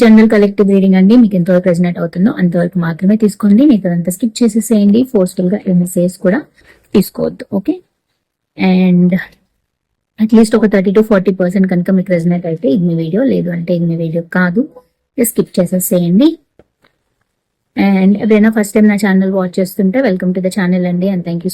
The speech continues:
so much for watching. నా ఓల్డ్ సబ్స్క్రైబర్స్ అందరికీ కూడా thanks a lot for your support. ఇలాగే సపోర్ట్ చేస్తూ ఉండండి, మన ఛానల్లో ఇంకా మంచి వీడియోస్ వస్తాయి. ఓకే, and, uh, చాలా మంది పర్సనల్ రీడింగ్స్ కోసం మెసేజ్ చేస్తున్నారు. So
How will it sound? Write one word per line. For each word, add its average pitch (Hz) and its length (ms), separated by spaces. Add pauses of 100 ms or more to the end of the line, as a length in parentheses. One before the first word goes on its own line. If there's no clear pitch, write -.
so 233 80 (120)
much 220 200
for 220 100 (100)
watching. 190 340 (640)
నా 196 140
ఓల్డ్ 185 180
సబ్స్క్రైబర్స్ 185 540 (100)
అందరికీ 185 320 (100)
కూడా 185 140 (120)
thanks 170 320
a 175 80
lot 202 240
for 214 160
your 208 160
support. 220 320 (180)
ఇలాగే 190 360
సపోర్ట్ 190 320
చేస్తూ 202 320
ఉండండి, 190 300 (100)
మన 190 180
ఛానల్లో 180 360 (120)
ఇంకా 190 240
మంచి 190 220 (100)
వీడియోస్ 180 340
వస్తాయి. - 300 (100)
ఓకే, 277 180 (880)
and, 196 240 (100)
uh, 190 140 (120)
చాలా 208 240
మంది 220 220
పర్సనల్ 208 320
రీడింగ్స్ 196 320
కోసం 190 200 (120)
మెసేజ్ 202 280 (100)
చేస్తున్నారు. 185 520 (680)
So 220 100